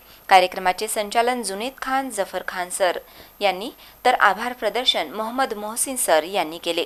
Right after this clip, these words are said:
कार्यक्रमाला यशस्वी करण्याकरिता श्री मोहम्मद जाकीर मोहम्मद कासम, मुख्याध्यापक इकरा उर्दू माध्यमिक शाळा अकोला, सय्यद मुजाहिद हुसैन, मुख्याध्यापक इकरा उर्दू प्राथमिक शाळा अकोला यांचे नेतृत्व,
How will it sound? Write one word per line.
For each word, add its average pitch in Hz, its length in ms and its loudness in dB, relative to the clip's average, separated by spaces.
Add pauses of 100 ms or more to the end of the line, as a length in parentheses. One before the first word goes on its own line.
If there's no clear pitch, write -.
(420)
कार्यक्रमाला 294 600 2
यशस्वी 247 460 -4
करण्याकरिता 226 600 -2
श्री 233 160 -8
मोहम्मद 196 480 -8 (100)
जाकीर 185 340 -4
मोहम्मद 180 340 -10 (100)
कासम, 180 360 -4 (380)
मुख्याध्यापक 254 540 0 (120)
इकरा 240 280 2
उर्दू 254 220 -2
माध्यमिक 196 460 -2
शाळा 170 260 2
अकोला, 170 400 0 (460)
सय्यद 247 260 6
मुजाहिद 269 440 -2
हुसैन, 202 420 -6
मुख्याध्यापक 233 580 -4 (360)
इकरा 254 300 4
उर्दू 277 240 0
प्राथमिक 214 480 -2
शाळा 170 240 4
अकोला 170 480 -2 (320)
यांचे 196 320 2
नेतृत्व, 214 580 -2